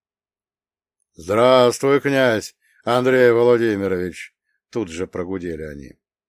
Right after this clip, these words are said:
«Тяжела ли служба?» — поинтересовался я. «Легко идет, царь заботится о нас и не забывает», —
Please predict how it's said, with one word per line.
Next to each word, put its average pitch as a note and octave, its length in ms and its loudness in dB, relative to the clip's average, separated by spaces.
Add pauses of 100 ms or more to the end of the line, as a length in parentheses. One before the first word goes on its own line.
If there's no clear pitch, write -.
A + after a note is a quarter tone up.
(680)
«Тяжела F3 440 2
ли E3 100 2
служба?» — C3+ 520 -2
поинтересовался C3+ 760 -4
я. A#2+ 300 -4 (1040)
«Легко D3+ 760 6 (120)
идет, G#2 400 0
царь C3 360 2
заботится A#2 800 2
о G#2 40 -2
нас G2+ 340 -4
и G#2 60 -4
не G2+ 120 -6
забывает», — G2+ 840 -4